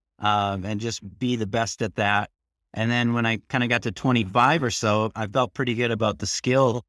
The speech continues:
that we had and what we were doing. And now it's like, how do we grow the business? How do we scale people? How do we scale marketing? And that's what led us to you, is to help us with the marketing piece.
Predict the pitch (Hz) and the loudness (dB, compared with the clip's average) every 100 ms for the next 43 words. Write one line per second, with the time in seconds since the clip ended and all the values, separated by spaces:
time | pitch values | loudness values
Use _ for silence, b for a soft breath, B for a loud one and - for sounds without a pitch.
0 | _ _ - 101 107 101 104 101 110 110 | _ _ -8 -6 -6 -2 0 2 0 0
1 | 107 107 107 104 95 104 113 120 107 104 | -2 -2 -2 -4 -4 -4 -2 -2 -2 -4
2 | 107 107 107 104 107 101 92 _ _ _ | -4 0 0 -2 -4 -4 -6 _ _ _
3 | 120 117 113 101 104 117 120 113 104 120 | -2 0 -2 -4 -2 0 0 0 -2 -2
4 | 110 120 120 - 113 113 117 113 104 98 | -2 -2 -4 -4 -2 0 0 -4 -4 -6
5 | _ _ _ _ - - - 127 127 113 | _ _ _ _ -12 -8 0 2 2 0
6 | - 156 151 147 147 - 120 120 113 - | 0 0 2 2 2 0 0 0 -2 -2
7 | 120 113 107 110 123 147 143 147 170 _ | 2 2 2 2 2 0 0 0 -2 _
8 | _ _ 107 110 117 120 123 113 104 113 | _ _ -6 -2 -2 -4 -4 -4 0 2
9 | 117 107 - 107 107 135 117 110 107 110 | 2 -2 -6 -4 0 2 0 -2 -4 -4
10 | 107 104 101 - 107 101 95 110 113 110 | -2 -2 -6 -4 -2 -2 0 0 0 -4
11 | - 107 107 101 107 117 101 92 - 90 | -4 -6 -2 -2 -2 -2 -6 -6 -8 -8
12 | 90 - | -8 -12